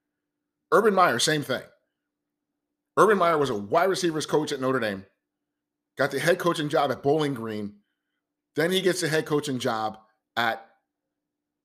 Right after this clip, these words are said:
Utah, and then gets hired at Florida. What's this guy know about S E C football?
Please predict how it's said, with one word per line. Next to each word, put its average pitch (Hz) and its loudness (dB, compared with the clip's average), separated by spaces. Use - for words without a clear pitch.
Utah, 117 -6
and 135 -4
then 151 0
gets 143 -6
hired 127 0
at 117 -8
Florida. 90 -10
What's 127 0
this 170 -2
guy 151 0
know 127 -2
about 120 -2
S 127 -6
E 131 -6
C 123 -10
football? 92 -8